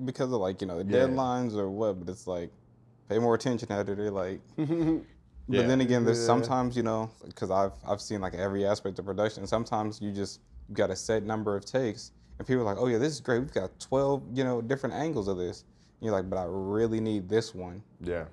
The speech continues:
Speaker 2: and you
Speaker 1: And
Speaker 2: don't
Speaker 1: that
Speaker 2: have
Speaker 1: one
Speaker 2: it.
Speaker 1: is the one that's messed up. And
Speaker 2: Yeah.
Speaker 1: yeah.
Speaker 2: That's
Speaker 1: So
Speaker 2: what I'm thinking is, like, it'd be, like,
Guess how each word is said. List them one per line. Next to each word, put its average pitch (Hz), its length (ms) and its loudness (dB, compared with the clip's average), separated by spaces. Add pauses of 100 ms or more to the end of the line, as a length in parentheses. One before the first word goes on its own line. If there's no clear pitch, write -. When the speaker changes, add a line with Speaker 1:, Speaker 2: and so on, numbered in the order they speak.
(160)
Speaker 2:
and 87 100 -10
you 98 40 -4
Speaker 1:
And 85 80 -6
Speaker 2:
don't 90 80 -6
Speaker 1:
that 104 160 6
Speaker 2:
have 98 80 0
Speaker 1:
one 101 120 -2
Speaker 2:
it. 98 40 -2
Speaker 1:
is 95 80 -4
the 101 60 -2
one 98 180 -2
that's 95 240 -6
messed 98 300 -6
up. 101 200 0
And 87 220 -12 (100)
Speaker 2:
Yeah. 87 340 2
Speaker 1:
yeah. 78 260 -8 (200)
Speaker 2:
That's 98 180 0
Speaker 1:
So 113 80 2
Speaker 2:
what 104 60 2
I'm 92 140 0
thinking 95 280 -2
is, 90 140 -4
like, 90 200 0
it'd 92 160 -4
be, 92 140 -4 (280)
like, 92 200 -2